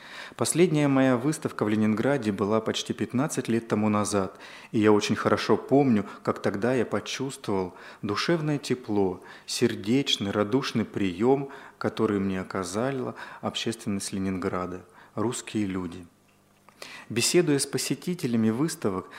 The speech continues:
Святослав Рерих отмечал особенность советских зрителей. Его приятно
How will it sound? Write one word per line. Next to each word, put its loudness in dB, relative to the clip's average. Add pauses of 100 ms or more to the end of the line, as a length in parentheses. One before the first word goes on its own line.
(140)
Святослав -2
Рерих 0
отмечал 0
особенность 0
советских -2
зрителей. -2 (500)
Его 2
приятно 2